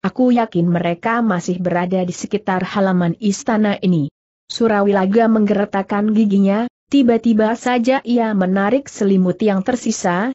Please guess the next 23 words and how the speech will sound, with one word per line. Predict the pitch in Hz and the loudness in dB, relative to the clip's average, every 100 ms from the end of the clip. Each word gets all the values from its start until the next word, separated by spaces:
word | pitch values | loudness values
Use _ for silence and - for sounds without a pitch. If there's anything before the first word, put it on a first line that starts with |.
| - _ | -10 _
tetapi | 302 277 247 254 247 | -4 -2 -2 -2 -2
sangkan | - 220 214 214 247 | 0 0 0 -2 0
pun | 247 285 | 0 -2
sudah | 302 - 165 147 - | -2 -4 -4 -4 -4
tidak | 208 170 | 0 0
ada | 175 190 208 | 0 0 0
di | 196 | -2
pembaringannya. | 196 220 202 165 175 185 160 143 139 _ _ _ _ | 0 0 2 0 -2 0 -2 -2 -8 _ _ _ _
"Jangan | 185 240 233 262 | -2 2 2 2
membuang | 247 208 196 208 233 247 | 2 2 2 2 2 0
waktu," | 208 - 233 | 0 0 -2
Surawilaga | 220 208 175 170 180 170 170 170 | 0 -2 0 0 2 0 0 0
berteriak, | 175 180 220 226 214 247 - _ _ | 0 0 0 2 2 0 -4 _ _
"cari | - 226 254 226 | -4 0 2 2
mereka | 180 170 - 233 | 0 -2 -2 -4
sampai | 254 202 190 170 | -2 -2 -2 -2
dapat." | 156 156 147 139 135 _ _ _ _ - | -2 -4 -4 -8 -10 _ _ _ _ -2
Mereka | 190 214 226 262 254 | 0 0 0 0 2
meninggalkan | 214 196 185 185 196 208 220 | 2 0 0 -2 -2 -2 0
longkangan | 214 202 220 220 233 247 | 0 0 0 0 0 2
dan | 208 180 | 2 2
menuju | 190 202 202 233 269 | 2 2 2 0 0
halaman, | 190 175 170 185 208 220 | 0 -2 -2 -2 -2 -2